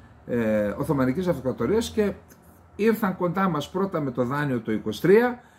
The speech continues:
και μετά σιγά σιγά ένας, ένας άρχισαν να προ-, να μας προσεγγίζουν και να παρέχουν βοήθεια για να έχουν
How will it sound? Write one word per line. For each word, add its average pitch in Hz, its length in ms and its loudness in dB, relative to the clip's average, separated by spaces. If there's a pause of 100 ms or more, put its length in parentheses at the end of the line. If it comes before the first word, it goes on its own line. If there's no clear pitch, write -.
(180)
και 185 140 -4
μετά 170 240 -2
σιγά 214 300 -2
σιγά 202 240 -2
ένας, 185 360 2
ένας 208 260 0
άρχισαν 196 300 -2
να 202 100 -2
προ-, 190 220 -6
να 160 100 -4
μας 165 180 -2
προσεγγίζουν 156 680 -2 (1200)
και 180 120 2
να 180 180 2
παρέχουν 214 520 4
βοήθεια 160 720 4 (240)
για 190 240 -2
να 185 220 0
έχουν 233 440 0